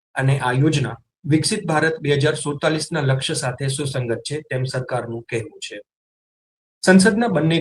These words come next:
ગૃહોમાં આ ખરડો પસાર થયા બાદ રાષ્ટ્રપતિ દ્રૌપદી મુર્મુએ પણ તેને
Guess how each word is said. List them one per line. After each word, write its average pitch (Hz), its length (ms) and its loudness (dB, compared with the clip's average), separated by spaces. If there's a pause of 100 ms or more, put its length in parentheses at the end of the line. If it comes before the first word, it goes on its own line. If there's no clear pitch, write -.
ગૃહોમાં 143 460 0 (440)
આ 139 140 4
ખરડો 165 320 4
પસાર 139 360 -2
થયા 151 260 -2
બાદ 143 140 -2 (340)
રાષ્ટ્રપતિ 180 580 -2
દ્રૌપદી 143 500 -2
મુર્મુએ 156 380 -2
પણ 160 160 -4
તેને 139 180 -2